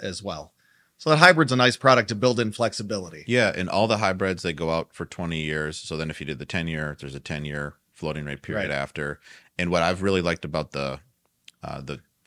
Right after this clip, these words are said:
Speaker 2: float, the, with the option, the hybrid, is, you know, a lot of the, the two thousand eight and nine crisis, a lot of the companies that went out of business or had the, had all the biggest problems, they were, they had their loans with a hard maturity date,
Speaker 1: Right.
Speaker 2: two thousand eight, two thousand nine,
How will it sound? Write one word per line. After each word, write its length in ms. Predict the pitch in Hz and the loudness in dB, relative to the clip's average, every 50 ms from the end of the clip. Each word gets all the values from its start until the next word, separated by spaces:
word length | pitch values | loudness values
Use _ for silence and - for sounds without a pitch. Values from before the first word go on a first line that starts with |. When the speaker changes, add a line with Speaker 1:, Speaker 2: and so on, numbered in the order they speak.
| _ _ | _ _
Speaker 2:
float, 360 | _ - 82 78 76 65 69 | _ -8 -6 -4 -4 -6 -6
the, 180 | 71 73 71 71 | -6 -6 -6 -6
with 220 | 69 73 71 67 | -6 -8 -8 -6
the 80 | 76 73 | -4 -4
option, 440 | 73 - - - 78 73 71 71 | -4 -4 -6 -8 -8 -8 -8 -8
the 100 | 67 73 | -6 -4
hybrid, 460 | 69 87 85 73 71 71 69 71 71 - _ - - - - - _ _ | -2 -2 -2 -2 -2 -4 -4 -4 -6 -10 _ -20 -20 -20 -20 -20 _ _
is, 280 | - 82 80 80 76 - - _ _ _ _ | -2 0 0 -2 -2 -6 -12 _ _ _ _
you 180 | - - 76 80 | -12 -8 -6 -4
know, 100 | 78 76 | -4 -2
a 40 | 78 | 0
lot 200 | 80 87 95 95 | 2 2 2 2
of 120 | 85 80 | 0 -2
the, 240 | 82 85 82 80 80 | -4 -4 -4 -4 -4
the 140 | 76 78 76 | -6 -6 -8
two 200 | - - 107 92 | -6 -6 -4 -2
thousand 760 | - 87 85 85 82 - - 85 82 80 78 78 78 76 73 - _ _ _ _ _ _ _ _ _ _ _ _ _ _ _ _ - | 0 0 0 0 -2 -4 -6 -6 -6 -4 -4 -6 -6 -8 -10 -14 _ _ _ _ _ _ _ _ _ _ _ _ _ _ _ _ -4
eight 220 | - 90 87 76 | -4 -4 -2 -4
and 120 | 69 80 80 | -4 -6 -4
nine 220 | 82 82 82 76 | -2 -4 -4 -4
crisis, 420 | - - 90 85 - 87 78 - - - | -2 -2 -2 -2 -2 -4 -6 -8 -8 -6
a 60 | 80 | -4
lot 220 | 82 82 90 87 | -2 0 0 0
of 80 | 87 78 | -2 -2
the 340 | 85 80 80 80 78 76 - _ _ _ _ _ _ _ _ - - | -2 -2 -2 -2 -4 -6 -8 _ _ _ _ _ _ _ _ -12 -8
companies 380 | 90 82 78 85 80 80 73 | -8 -6 -4 -4 -4 -6 -6
that 260 | 78 76 73 71 65 - _ _ _ _ _ _ _ | -4 -4 -4 -6 -6 -10 _ _ _ _ _ _ _
went 140 | 80 80 82 | -8 -6 -6
out 140 | 78 76 71 | -6 -6 -8
of 80 | 65 | -8
business 440 | 76 80 78 78 78 76 76 76 - | -6 -6 -6 -6 -8 -8 -8 -8 -8
or 60 | 69 | -8
had 180 | 76 78 71 67 | -8 -8 -6 -6
the, 160 | 73 69 - - - _ _ _ - | -8 -10 -12 -14 -20 _ _ _ -2
had 120 | 92 92 | 0 0
all 60 | 95 | 0
the 100 | 85 90 | 0 0
biggest 300 | 80 92 85 82 78 - | -2 -2 -4 -4 -6 -6
problems, 320 | - 104 98 87 80 80 82 | -4 -2 -2 -2 -2 -4 -4
they 100 | 87 82 | -4 -4
were, 200 | 78 78 80 78 | -2 -2 -2 -2
they 100 | 76 76 | -2 -2
had 160 | 82 78 71 | -4 -4 -6
their 240 | 82 80 76 - - _ _ _ _ _ | -6 -6 -6 -8 -10 _ _ _ _ _
loans 420 | - 87 95 95 95 95 90 - - | -2 0 2 2 2 0 -2 -2 -4
with 160 | - 85 - | -6 -4 -2
a 80 | 80 | -2
hard 240 | 80 - 92 90 82 | 0 2 0 0 0
maturity 400 | 85 80 - - 85 82 80 80 73 | -2 -6 -6 -4 -4 -4 -4 -6 -6
date, 300 | 73 76 73 76 73 - | -4 -4 -2 -4 -4 -4
Speaker 1:
Right. 300 | - 117 120 110 101 - | -2 0 0 0 0 -2
Speaker 2:
two 100 | - 92 | -4 -4
thousand 320 | 85 85 87 85 87 85 82 | -2 0 0 0 -2 -2 -4
eight, 240 | 80 80 76 - - | -4 -4 -6 -6 -8
two 80 | 82 | -6
thousand 300 | 76 76 78 82 92 82 | -4 -4 -4 -4 -4 -4
nine, 400 | 80 78 76 76 76 76 73 69 | -2 -2 -2 -2 -4 -4 -6 -10